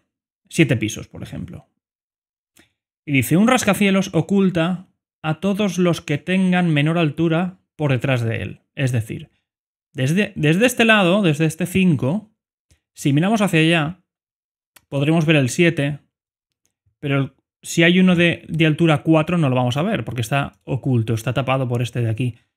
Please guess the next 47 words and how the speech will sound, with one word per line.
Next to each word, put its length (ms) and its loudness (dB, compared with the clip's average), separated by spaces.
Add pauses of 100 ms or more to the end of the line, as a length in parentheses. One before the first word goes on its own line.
(140)
Si 160 -6
de 80 0
re-, 220 -4
luego 300 0
hay 100 2
un 80 4
ocho 260 0
sí 160 -2
que 60 0
lo 80 2
veremos, 500 -2 (480)
luego 240 0
un 100 2
cinco 300 0
no 80 2
lo 100 2
veremos, 400 0
un 120 -2
seis 160 -2
no 100 0
lo 60 0
veremos 360 -4
y 60 -4
un 140 0
nueve 240 0
sí 120 -4
que 60 -2
lo 120 2
veremos, 360 -2
¿no? 80 0
Entonces 240 0
desde 260 2
aquí, 440 -2 (960)
y 100 -8
si 160 -6
ponemos 280 -4
aquí 360 -2
uno, 500 -2
dos 480 -2
y 140 -8
que 80 -4
me 100 0
falte 220 -4
un 80 -2
tres, 220 -2
por 100 -8
ejemplo, 400 -4